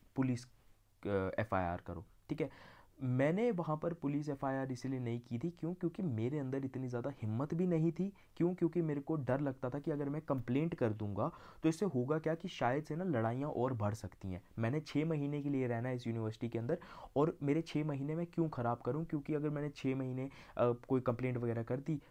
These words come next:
वो तो वहाँ के लोकल लोग हैं, अगर वो वहाँ से बाहर आ जाएंगे, बाद में क्या पता मेरे को फिर से पीटें, ये सब वगैरह चीज़ें डर मेरे दिमाग में था। मेरे घर वालों ने भी यही चीज़ बोली कि भाई चुप चुमाते करके अपना टाइम निकालो और वापस आ जाओ वहाँ पर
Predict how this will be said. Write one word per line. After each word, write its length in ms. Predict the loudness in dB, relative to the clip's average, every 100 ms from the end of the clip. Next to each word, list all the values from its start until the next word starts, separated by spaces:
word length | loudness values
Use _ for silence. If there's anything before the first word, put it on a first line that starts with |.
| -2
वो 140 | 2
तो 100 | 2
वहाँ 200 | 2 0 0
के 100 | 2
लोकल 320 | 2 2 4
लोग 220 | 4 2
हैं, 100 | -2 0
अगर 100 | 2
वो 140 | 2
वहाँ 180 | 2 0
से 80 | 0
बाहर 260 | 0 2
आ 80 | 2
जाएंगे, 300 | 0 0 -2 -2
बाद 220 | 4 4 4
में 100 | 0
क्या 120 | 0
पता 180 | 0 -2
मेरे 140 | 0
को 80 | -2
फिर 160 | -2
से 160 | -2 -2
पीटें, 300 | -2 -2 -4 -6 -8 0
ये 120 | 2
सब 160 | 2
वगैरह 240 | 0 0 -2
चीज़ें 320 | -2 -2 2
डर 180 | 2 2
मेरे 220 | 2 0
दिमाग 300 | 0 -2 -4
में 100 | -6
था। 160 | -8 -12 -18 -4
मेरे 140 | 0 2
घर 140 | 4
वालों 220 | 2 2
ने 100 | 0
भी 100 | 0
यही 180 | 0 0
चीज़ 180 | -2 -4
बोली 220 | -2 -2
कि 100 | -2
भाई 200 | -2 -2 -4 -14 -2
चुप 140 | -2 0
चुमाते 340 | 0 0 0
करके 200 | -2 -2
अपना 140 | -2 0
टाइम 260 | 0 0
निकालो 340 | 0 2 2 2
और 80 |
वापस 360 | 2 0 -2 -4
आ 60 | -4
जाओ 160 | -4
वहाँ 200 | -4 -6
पर 120 | -6